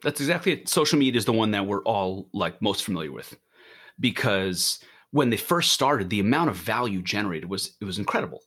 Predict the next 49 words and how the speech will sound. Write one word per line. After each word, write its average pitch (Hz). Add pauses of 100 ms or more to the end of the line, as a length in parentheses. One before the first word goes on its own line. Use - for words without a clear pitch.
(120)
When 131
Facebook's -
first -
started, 151
the 117
ability 139
to 104 (500)
be 120
in 95
touch -
with 92
people 87
in 101
that 87
way 95 (600)
created 123
an 104
enormous 139
amount 92
of 90
value 87
for 110
the 90
users 92
and 120
for 113
the 95
platform 87
and 123
for -
the 95
compliments 90
and 98
for 90
everyone 135
around 98
the 85
table. 180 (720)
Uh, 98
but 113
as 143
it 92
grew, 101 (380)
what 120
we 127
all 104
learned 127
was 95
that 85